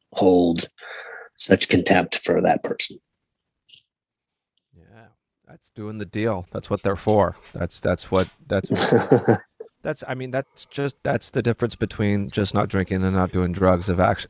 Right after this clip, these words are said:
Speaker 2: and then actually, like, working towards a solution that, that, that works for your specific person, you know? Um, and I, and I feel like a lot of people, um, turn to, like, a spiritual practice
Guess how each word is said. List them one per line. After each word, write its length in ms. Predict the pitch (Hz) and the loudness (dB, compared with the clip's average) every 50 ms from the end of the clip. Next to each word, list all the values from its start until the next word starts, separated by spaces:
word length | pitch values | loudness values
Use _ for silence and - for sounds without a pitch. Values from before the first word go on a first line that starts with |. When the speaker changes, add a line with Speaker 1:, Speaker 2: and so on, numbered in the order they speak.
| - | -8
Speaker 2:
and 360 | 90 92 98 92 - - 98 95 | -4 -4 -2 -2 -2 -2 -2 -2
then 100 | 98 98 | -2 -2
actually, 400 | - 101 104 92 - - - 98 | -2 -4 -4 -2 -2 -2 0 0
like, 240 | 98 104 101 - - | 0 0 0 0 -2
working 340 | 113 104 - - 101 95 | -2 -2 -4 -6 -8 -6
towards 320 | - - 123 123 101 - - | -2 0 0 0 0 -2 -4
a 60 | 98 | -4
solution 760 | - - - 104 98 98 95 - - 110 110 104 98 101 107 - | -2 0 0 2 2 2 2 0 -2 -4 -4 -4 -6 -8 -10 -6
that, 160 | - 98 101 - _ _ _ - | -6 -6 -6 -6 _ _ _ -10
that, 300 | 92 - 95 90 - - _ _ _ _ _ _ _ - | -6 -4 -4 -4 -4 -8 _ _ _ _ _ _ _ -6
that 220 | 117 104 - - | -4 -4 -4 -4
works 320 | 107 98 101 - - - | -4 -6 -6 -8 -12 -18
for 360 | - - - 95 101 101 101 101 - - | -20 -18 -16 -14 -14 -14 -14 -16 -18 -16
your 220 | 110 107 87 101 92 | -14 -12 -12 -12 -14
specific 600 | - - - 98 - - 98 92 - - 104 _ | -16 -16 -16 -16 -14 -14 -14 -14 -14 -16 -20 _
person, 480 | - - - - - - - 117 - 110 _ _ _ | -16 -14 -14 -14 -16 -16 -18 -18 -18 -20 _ _ _
you 120 | - - 95 | -14 -10 -8
know? 320 | 98 98 98 101 101 113 - | -6 -6 -6 -8 -10 -12 -14
Um, 380 | - 104 95 95 95 95 90 87 - _ _ _ _ - - - | -14 -12 -12 -12 -12 -12 -14 -16 -20 _ _ _ _ -20 -20 -10
and 100 | - 98 | -6 -4
I, 40 | 104 | -4
and 180 | 101 - 117 104 | -4 -2 0 0
I 60 | 104 | 0
feel 160 | - - 139 131 | 4 6 6 8
like 140 | 123 113 | 8 6
a 80 | 101 95 | 6 4
lot 360 | 95 101 107 113 101 98 98 101 | 4 6 8 8 8 8 8 6
of 80 | - | 2
people, 640 | - - 107 107 - - 95 104 101 90 - - - _ _ - | -2 -4 -6 -4 -2 0 2 2 2 2 0 -2 -6 _ _ -4
um, 500 | - 95 90 87 90 90 90 92 90 92 - - - - - - | 0 2 2 2 2 2 0 -2 -4 -8 -12 -16 -20 -20 -18 -8
turn 260 | - - 104 101 92 | 0 4 4 4 4
to, 80 | 87 87 | 4 2
like, 140 | 85 82 - | 0 -2 -2
a 40 | 85 | -4
spiritual 480 | - - - 95 92 90 - - 98 | -4 0 2 2 4 4 2 0 -2
practice 800 | - - 113 104 101 101 - - 104 101 104 104 - - - - | 0 4 6 6 6 4 2 2 0 2 2 0 -2 -4 -6 -8